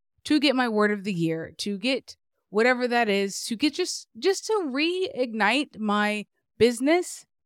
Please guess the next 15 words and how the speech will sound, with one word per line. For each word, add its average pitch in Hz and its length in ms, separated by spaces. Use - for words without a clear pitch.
and 202 180
rededicate 240 640
it 202 120
to 185 100
the 170 100
Lord. 165 280
This 269 220
is 240 120
a 190 80
Christian 285 500
business 233 560
that 175 120
does 165 180
Christian 294 420
things, 202 560